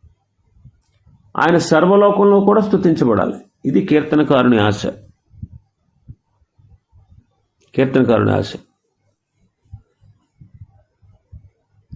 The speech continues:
సర్వలోకము ఆయన గొప్పతనాన్ని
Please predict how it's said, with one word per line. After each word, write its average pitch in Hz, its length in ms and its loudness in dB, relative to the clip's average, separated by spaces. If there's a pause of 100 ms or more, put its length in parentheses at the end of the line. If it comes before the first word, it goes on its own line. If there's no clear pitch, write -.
(140)
సర్వలోకము 202 840 2
ఆయన 190 220 2
గొప్పతనాన్ని 170 960 0